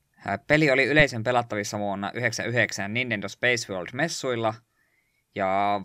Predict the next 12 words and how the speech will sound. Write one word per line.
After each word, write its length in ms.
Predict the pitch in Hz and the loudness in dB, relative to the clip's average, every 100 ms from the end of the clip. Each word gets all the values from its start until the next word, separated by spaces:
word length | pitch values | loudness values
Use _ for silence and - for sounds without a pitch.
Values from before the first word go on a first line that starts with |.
| - | -2
vuone-, 360 | 123 117 113 - | 0 2 2 2
vuoden 200 | 139 156 | 4 4
kaksituhatta 540 | 151 151 - 120 117 113 | 2 -2 -2 -2 -2 -2
puolella 460 | 123 110 101 101 | 0 2 2 0
pelin 440 | 110 110 104 98 71 | 0 0 -2 -4 -4
oli 180 | 101 | -4
kerrottu 380 | 98 101 98 - | -2 -2 -2 -6
saapuvan 420 | - 104 98 101 | -4 -2 -2 0
länsimaihin 760 | 113 131 117 104 104 98 98 98 117 | 2 2 2 -2 -2 -2 -4 -6 -4
Earthbound 420 | 117 113 101 98 | -4 -2 -4 -6
kuusikymmentäneljä 500 | - 123 113 92 87 | -6 -6 -4 -6 -6
nimellä, 440 | 95 120 107 98 | -4 0 0 0